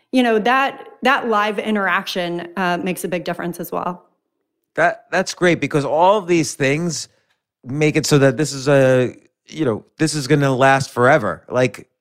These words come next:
Speaker 2: podcasting, it, it, it might evolve, but it's not going away. And as long as you keep providing all this value and content, like, you guys will have this, you know, major income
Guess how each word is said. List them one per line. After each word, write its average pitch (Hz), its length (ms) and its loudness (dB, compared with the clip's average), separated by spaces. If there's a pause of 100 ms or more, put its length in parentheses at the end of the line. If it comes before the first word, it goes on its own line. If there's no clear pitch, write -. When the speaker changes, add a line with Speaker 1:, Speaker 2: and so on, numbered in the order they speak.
(100)
Speaker 2:
podcasting, 170 800 0
it, - 40 -12
it, 123 840 -2
it 127 160 0
might 131 180 4
evolve, 131 420 4
but 117 120 -2
it's 117 140 -8
not 143 180 -2
going 139 240 2
away. 131 560 2 (240)
And 127 120 0
as 123 160 0
long 170 280 2
as 151 100 -4
you 156 80 -2
keep 151 240 -2
providing 131 400 2
all 135 140 2
this 123 160 -2
value 131 280 2
and 127 120 -2
content, 135 480 0
like, 120 240 -2 (680)
you 147 200 0
guys 165 320 4
will 143 140 2
have 147 400 4
this, 139 420 -2
you 147 80 -6
know, 127 360 2 (120)
major 127 680 2
income 123 600 0